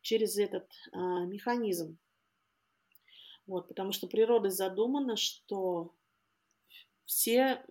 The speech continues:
все компоненты должны работать вместе в натуральном витамине С, и синтетическая форма, она пытается обмануть нас, но в конечном итоге это приведёт, опять же, к истощению запасов меди,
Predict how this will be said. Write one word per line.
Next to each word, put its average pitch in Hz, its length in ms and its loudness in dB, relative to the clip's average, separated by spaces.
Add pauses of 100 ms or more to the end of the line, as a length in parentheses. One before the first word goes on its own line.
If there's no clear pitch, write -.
(160)
все - 240 0
компоненты 208 720 -6
должны 190 800 -6
работать 196 520 -6
вместе 190 460 -6
в - 60 -20
натуральном 175 560 -6
витамине 180 520 -10
С, - 160 -4 (300)
и 180 400 -8 (800)
синтетическая 190 880 -8
форма, 185 420 -6
она 175 180 -10
пытается 185 640 -8 (500)
обмануть 214 600 0
нас, - 500 -4 (180)
но 190 100 -8
в - 80 -14
конечном 202 540 -4
итоге 208 340 0
это 185 140 -6
приведёт, 185 500 -2
опять 208 340 -4
же, 180 180 -4 (440)
к 185 540 2
истощению 190 680 0
запасов 180 560 -6
меди, 190 420 -6